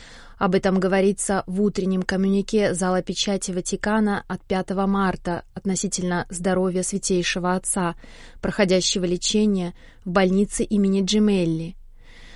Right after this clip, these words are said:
Также во вчерашнем вечернем бюллетене пресс-службы сообщается, в течение дня клиническое состояние Святейшего Отца оставалось стабильным.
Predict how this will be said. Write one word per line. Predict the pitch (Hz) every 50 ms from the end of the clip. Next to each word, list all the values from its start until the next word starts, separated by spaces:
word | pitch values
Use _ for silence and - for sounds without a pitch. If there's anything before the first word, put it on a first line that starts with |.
| - - - - -
Также | - 202 202 196 190 185 202 190 - -
во | 190 202
вчерашнем | - - - 208 196 190 185 180 - - 190 185
вечернем | 180 202 185 - - 214 190 185 175 175 175 175
бюллетене | 170 180 175 180 175 - - 226 226 226 208 190 180 - - -
пресс-службы | 185 185 175 - - - - 214 240 247 220 196 175 196 190 196 - - - - - - - -
сообщается, | - - 208 190 190 - - - 247 226 214 190 180 - - - 160 160 160 - - - - - -
в | -
течение | - 220 190 - - 226 208 202 196 190
дня | 180 180 202 220 233 240
клиническое | 226 - 220 202 196 196 190 - 190 - - - 196
состояние | 185 - 190 180 - 202 196 190 185 190 185
Святейшего | 180 - 196 190 - - 196 185 175 - - - 175 170 165
Отца | 170 - - - 226 226 226 - -
оставалось | - - - - 214 196 185 180 175 180 185 -
стабильным. | - - 220 214 196 202 220 202 180 180 175 165 160 160 -